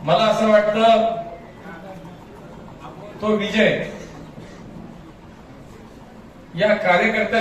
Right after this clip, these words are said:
शक्तीला मी समर्पित करतो. रात्रंदिवस जे कष्ट तुम्ही मंडळींनी घेतले, तुम्ही ज्या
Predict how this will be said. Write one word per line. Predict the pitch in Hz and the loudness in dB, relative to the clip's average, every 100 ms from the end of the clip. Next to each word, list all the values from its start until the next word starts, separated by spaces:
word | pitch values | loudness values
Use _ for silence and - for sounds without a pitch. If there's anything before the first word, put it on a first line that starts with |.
| 208 | 0
शक्तीला | 185 - 196 208 | -2 -2 2 4
मी | 214 | 4
समर्पित | 175 170 160 - - 131 | 2 2 0 -2 -6 -4
करतो. | 123 123 113 - - - - - - - - - - - - - - - - - - - | -2 -4 -10 -12 -18 -20 -18 -16 -12 -10 -10 -8 -8 -8 -6 -6 -4 -2 0 0 -2 0
रात्रंदिवस | - 170 185 - 240 233 226 233 240 | 2 2 2 2 0 2 0 0 2
जे | 233 | 2
कष्ट | 240 233 226 247 233 | 4 4 2 2 0
तुम्ही | 220 220 214 | 0 2 2
मंडळींनी | 208 208 202 | 4 2 2
घेतले, | 202 160 165 147 - - - 285 - - - - - - - - - - - - - - - - - - - - - - - - - - | 0 0 0 -2 -2 -4 -6 -10 -10 -16 -18 -20 -20 -20 -18 -16 -14 -14 -16 -16 -16 -16 -20 -20 -20 -20 -20 -20 -20 -20 -18 -18 -18 -10
तुम्ही | 185 220 226 | -4 -4 2
ज्या | 233 233 233 - | 6 6 6 2